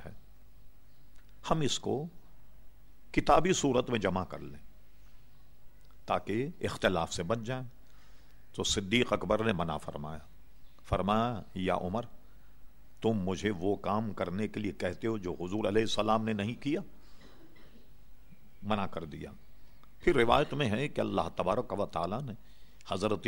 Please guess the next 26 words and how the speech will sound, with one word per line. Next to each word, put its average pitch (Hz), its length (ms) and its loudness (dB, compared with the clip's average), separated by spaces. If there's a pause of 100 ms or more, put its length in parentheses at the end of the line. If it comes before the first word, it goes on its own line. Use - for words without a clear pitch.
ابو 101 200 2
بکر 92 320 0
صدیق 101 600 0
رضی 98 360 0
اللہ 90 400 2
عنہ 107 260 0
کا 92 160 -2
سینہ 113 360 0 (720)
اس 160 180 6
کام 104 380 4
کے 104 120 0
لیے 98 120 2
انہوں 82 240 -2
نے 110 160 0
کھول، 73 240 -8 (200)
کھول 101 260 2
دیا 87 140 0
اللہ 82 240 -4
تعالیٰ۔ 82 260 -6 (720)
وہ 143 80 6
اس 143 180 6
نقطے 113 360 2
کو 120 140 2
سمجھ 107 400 4
گئے 98 140 2
جو 90 120 0